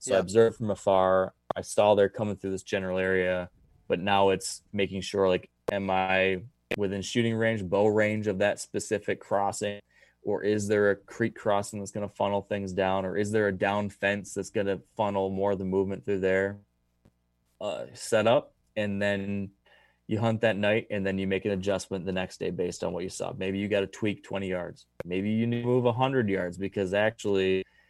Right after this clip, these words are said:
Speaker 1: little did you know, but there's several other better deer moving down the way. Or that night, they all came up the opposite side of the field,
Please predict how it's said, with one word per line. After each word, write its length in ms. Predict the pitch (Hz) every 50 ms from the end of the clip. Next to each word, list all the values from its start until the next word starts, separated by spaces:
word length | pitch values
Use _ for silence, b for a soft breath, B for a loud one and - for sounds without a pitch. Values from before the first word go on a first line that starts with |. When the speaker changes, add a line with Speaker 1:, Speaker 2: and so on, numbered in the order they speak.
| b b b -
Speaker 1:
little 220 | 107 110 110 110
did 180 | 104 98 104 98
you 60 | 101 98
know, 300 | 95 98 110 110 104 92
but 180 | 92 92 -
there's 400 | - 98 98 98 92 - - - _
several 480 | - - - 107 101 95 104 104 98 101
other 140 | 104 104
better 320 | 98 90 127 139 147 135 107
deer 280 | 95 92 98 98 98
moving 300 | 95 98 98 92 101 101
down 220 | 92 98 98 98 95
the 80 | 95
way. 360 | 90 101 113 113 95 82 65 -
Or 260 | - 104 104 104 101 98
that 280 | 87 92 107 113 -
night, 300 | 110 107 104 110 107 - _ _ _ -
they 120 | 92 104
all 160 | 107 113 117
came 260 | 117 - - 120 117 117
up 80 | 107 -
the 60 | 101
opposite 360 | 110 123 127 - 110 - -
side 180 | - 92 90 82
of 0 |
the 60 | -
field, 340 | - - 76 67 65 -